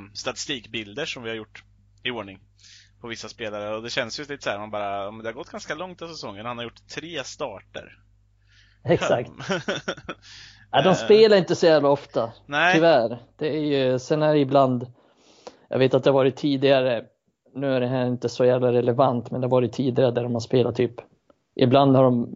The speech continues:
Speaker 2: varit två månader utan att spela någon match för att det blir inställt och uppskjutet av olika anledningar. Ej corona,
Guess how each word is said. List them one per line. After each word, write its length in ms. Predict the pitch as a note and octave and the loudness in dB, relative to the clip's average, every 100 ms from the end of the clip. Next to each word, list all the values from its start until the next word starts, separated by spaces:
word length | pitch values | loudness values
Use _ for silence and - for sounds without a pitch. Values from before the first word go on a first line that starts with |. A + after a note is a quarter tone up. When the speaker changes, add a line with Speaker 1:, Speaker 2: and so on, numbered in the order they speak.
| C3 | 0
Speaker 2:
varit 220 | B2+ A#2+ | 2 2
två 280 | - D3+ C3 | 2 4 4
månader 480 | C3+ C3+ B2+ A#2 A#2 | 4 2 0 -2 -6
utan 200 | A2+ B2 | -6 -8
att 60 | |
spela 320 | A#2 A#2+ A#2+ B2 | -2 -2 0 -2
någon 160 | B2 | 0
match 320 | C#3 B2 - - | 0 0 -4 -4
för 60 | |
att 140 | A2+ - | -4 -2
det 220 | A2 - | -4 -4
blir 180 | A#2 - | -4 0
inställt 600 | B2 A2+ - - A#2 - | 2 2 0 0 0 0
och 100 | A#2 | -2
uppskjutet 500 | - - A#2+ A#2 A#2+ | -2 -2 0 0 2
av 100 | B2 | 4
olika 320 | B2 A#2 A#2+ | 4 4 2
anledningar. 500 | B2 B2+ B2 B2+ B2+ - _ _ _ _ | 2 0 -2 -4 -8 -12 _ _ _ _
Ej 300 | - D3 C3 | 4 4 4
corona, 580 | - C#3 C#3 C3 B2+ | 4 4 6 4 0